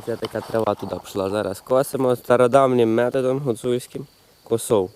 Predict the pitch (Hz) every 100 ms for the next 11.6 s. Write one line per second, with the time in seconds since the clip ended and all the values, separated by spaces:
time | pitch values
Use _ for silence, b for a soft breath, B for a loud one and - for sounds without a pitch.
0 | _ - - 127 131 127 120 - 135 123
1 | 117 - - 110 - 165 - - - -
2 | - - - - 120 135 139 131 123 123
3 | - 131 131 120 - 143 147 170 156 151
4 | 135 139 - - B B B B _ _
5 | _ _ _ _ 117 117 147 143 120 98
6 | 98 - 113 110 101 110 113 123 135 123
7 | - 131 135 - - - _ - 135 120
8 | 156 156 143 165 156 147 147 147 147 -
9 | 151 151 - 127 131 127 143 143 143 156
10 | - 131 160 - 131 120 - 110 110 104
11 | 101 101 - - -